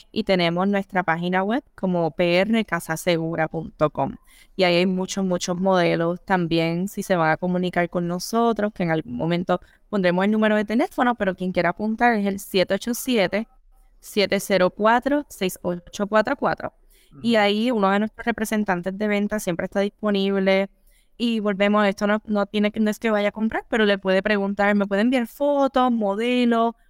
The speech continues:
Speaker 1: Nosotros le enviamos fotos para que usted vaya teniendo una idea de qué le gustaría. Puede pasar también por nuestros showrooms.
Speaker 2: Muy bien, muy bien. Excelente.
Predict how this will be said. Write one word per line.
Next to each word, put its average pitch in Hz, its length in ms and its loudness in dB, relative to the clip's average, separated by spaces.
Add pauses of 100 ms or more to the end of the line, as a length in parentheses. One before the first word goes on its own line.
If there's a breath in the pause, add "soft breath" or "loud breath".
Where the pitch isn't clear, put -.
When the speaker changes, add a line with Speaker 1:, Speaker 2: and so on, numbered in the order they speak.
Speaker 1:
Nosotros 180 300 0
le 202 60 0
enviamos 196 380 0
fotos 208 320 -4
para 180 200 0
que 175 80 -8
usted 175 180 -2
vaya 160 220 0
teniendo 180 280 0
una 180 120 2
idea 170 240 2
de 170 100 0
qué 165 80 0
le 156 100 2
gustaría. 147 680 -4 (240)
Puede 151 200 2
pasar 165 360 -2
también 165 320 0
por 165 120 -2
nuestros 156 300 -4
showrooms. - 640 -4 (140)
Speaker 2:
Muy 151 180 2
bien, 151 380 0
muy 180 240 2
bien. 156 260 -2 (220)
Excelente. 151 760 0